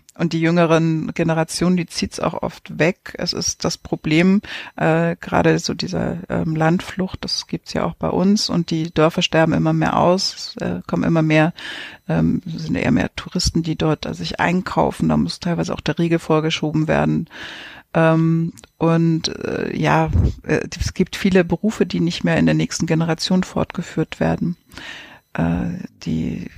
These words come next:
ja, sind halt unattraktiv geworden. Also gerade diese ländlichen Berufe, die die Provence ja lange, lange getragen haben. Also so, ähm,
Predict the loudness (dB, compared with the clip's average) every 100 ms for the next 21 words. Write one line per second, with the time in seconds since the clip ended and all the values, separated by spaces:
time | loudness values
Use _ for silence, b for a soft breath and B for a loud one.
0 | -6 -2 0 0 0 0 2 4 4 2
1 | -4 -4 -8 -8 -8 -4 -2 0 0 0
2 | 0 0 0 2 4 2 2 0 0 -2
3 | -2 -4 -2 0 0 -2 -10 -8 -6 -4
4 | 0 2 2 0 0 -2 -2 0 2 4
5 | 2 0 -2 -8 -6 -2 0 0 0 0
6 | -4 B B B B B -8 -6 -4 -6
7 | -6 -6 -4 -4 -2 -2 -2 -8 -16